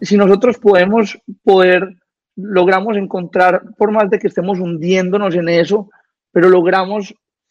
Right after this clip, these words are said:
salirnos de ese hoyo con decisiones que nos, que, que siempre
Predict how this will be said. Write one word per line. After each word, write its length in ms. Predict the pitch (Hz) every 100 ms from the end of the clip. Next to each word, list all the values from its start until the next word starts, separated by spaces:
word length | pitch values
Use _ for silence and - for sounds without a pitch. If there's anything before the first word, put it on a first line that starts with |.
| _
salirnos 720 | _ 196 185 190 196 196 214 202
de 80 |
ese 160 | 185 202
hoyo 560 | 214 214 180 214 202 _
con 220 | 196 180
decisiones 680 | 180 170 - 185 180 202 -
que 100 | 185
nos, 180 | 165 165 - 170
que, 280 | 185 180 _ _ _ _ -
que 100 | 170
siempre 580 | 180 175 190 202 202